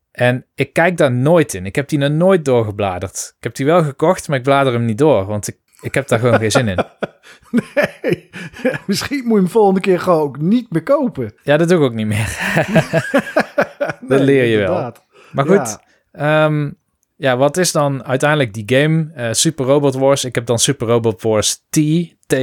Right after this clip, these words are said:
Speaker 1: de laatste.
Speaker 2: Mhm.
Speaker 1: Eh, er zijn er echt heel veel. Ehm, maar in ieder geval, het is altijd een stuk of twintig tot vijfentwintig verschillende televisieseries, waarvan de karakters en de robots samenkomen binnen een nieuw verhaal.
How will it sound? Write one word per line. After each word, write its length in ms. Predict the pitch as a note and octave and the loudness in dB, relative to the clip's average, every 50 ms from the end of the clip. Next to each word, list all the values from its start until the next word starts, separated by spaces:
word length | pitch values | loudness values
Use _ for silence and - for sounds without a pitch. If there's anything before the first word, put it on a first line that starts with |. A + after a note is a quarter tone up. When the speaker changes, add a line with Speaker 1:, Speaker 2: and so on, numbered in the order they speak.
| C3+ C#3+ C#3+ - _ | 2 0 -2 -4 _
Speaker 1:
de 140 | A2+ G#2+ G2+ | -8 -6 -2
laatste. 520 | G#2+ A2 A#2+ B2+ - - - C#3+ D3 - _ _ | 0 0 0 0 -2 -2 -2 -2 -2 -2 _ _
Speaker 2:
Mhm. 280 | - A#2 B2+ C3 B2+ D3 | -10 -8 -6 -4 -4 -4
Speaker 1:
Eh, 60 | F3+ G#3+ | -4 -2
er 60 | - | 0
zijn 200 | - C3+ C3 C3+ | 0 0 2 2
er 80 | C3+ | 2
echt 180 | B2 B2 - - | 0 0 -2 0
heel 180 | B2 B2 A#2+ A2 | 0 2 2 2
veel. 420 | - A#2+ A#2 A#2 A#2+ B2 A#2 G#2 | 0 0 2 2 2 2 0 0
Ehm, 680 | G#2+ G#2+ G#2 G#2 G#2 G2+ G#2 G2+ E2+ D2 - G2+ G2+ A2 | -2 -2 -2 -2 -2 -2 -4 -6 -6 -10 -12 -16 -10 -6
maar 240 | A2+ A2 A2 A2+ A#2 | -2 0 0 2 2
in 60 | B2 | 2
ieder 120 | C#3 D3 C#3+ | 2 0 0
geval, 380 | B2 C#3 C#3+ C3+ C3 C3 B2 - | 0 2 2 4 4 2 2 0
het 220 | A2+ B2 A#2 - | -2 -6 -4 -2
is 260 | C#3+ C3 - - - | -2 -2 -2 -2 -4
altijd 760 | - - C#3 D#3 E3+ - E3 C#3+ D3 D3+ D3+ - - - - _ _ _ _ _ | -4 -2 0 0 2 2 2 2 2 2 0 -2 -6 -12 -14 _ _ _ _ _
een 200 | - A#2+ A#2+ A#2+ | -4 -2 -2 -2
stuk 280 | - - - D#3+ D#3 - | 0 0 0 0 0 0
of 160 | C#3 - - | 0 -2 -2
twintig 440 | - - C#3+ C#3 C3+ C3 - - - | -4 -2 0 0 0 0 -2 -4 -4
tot 220 | - C3 A#2 - | -4 -8 -6 -4
vijfentwintig 800 | - C3+ C3 C#3 C3+ C#3 C3+ - - C3 B2 B2 - B2 - - | -2 0 0 0 0 0 -2 -2 -2 -2 -2 -2 -2 -4 -6 -6
verschillende 500 | - A2+ - - E3+ E3+ F3+ F3 D3 - | -6 -4 -4 0 2 2 2 2 2 2
televisieseries, 1300 | - C3+ A#2+ A2+ G#2+ - D3+ D#3 D3+ F3 D#3 - - D#3 D3+ D#3 D#3 D3+ E3 F#3+ F#3 - - - - - _ _ _ _ _ _ _ _ | 0 0 0 0 0 0 0 -2 -2 -2 -2 -2 -2 0 0 0 0 0 -2 -4 -4 -4 -6 -6 -8 -12 _ _ _ _ _ _ _ _
waarvan 300 | - A2 F#2+ B2+ B2 A#2+ | -4 -4 -2 -2 0 0
de 100 | A#2 A#2 | -2 -2
karakters 580 | - - A#2 G#2+ A2+ B2+ C#3 - - C#3 - - | -2 -2 -2 0 0 0 0 -2 -4 -4 -2 -2
en 120 | C3 A2+ | -4 -2
de 60 | A2 | -2
robots 500 | G#2 G#2+ B2+ C#3+ C3+ B2+ B2+ B2 - - | 0 2 2 2 4 2 2 0 0 -2
samenkomen 760 | - C3+ B2+ C3 C3+ C3 A#2+ - B2+ A#2+ A#2+ A#2+ A#2+ A#2+ A2+ | -2 0 0 0 0 -2 -2 -2 0 0 0 0 0 -2 -2
binnen 320 | A2 B2 A#2+ B2 B2 A#2+ A2 | 0 0 0 0 0 -2 -2
een 160 | A2 A2+ A#2 | -2 -2 0
nieuw 220 | B2+ C#3 D3+ D3 | 2 2 2 2
verhaal. 480 | C3 - A2+ G2 G2+ G2+ F2 D#2+ E2 - | 0 -2 -4 -4 -4 -4 -6 -6 -10 -14